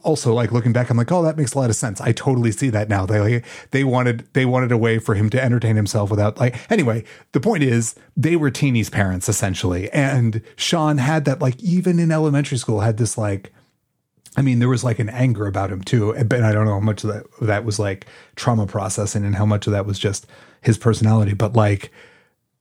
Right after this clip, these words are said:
yeah, it, yeah.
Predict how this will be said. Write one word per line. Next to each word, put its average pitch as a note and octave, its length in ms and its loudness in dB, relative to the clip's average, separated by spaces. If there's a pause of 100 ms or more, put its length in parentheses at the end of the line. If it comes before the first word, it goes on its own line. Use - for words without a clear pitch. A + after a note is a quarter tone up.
(1500)
yeah, C3+ 280 2 (220)
it, D#3 260 0 (220)
yeah. A2+ 260 2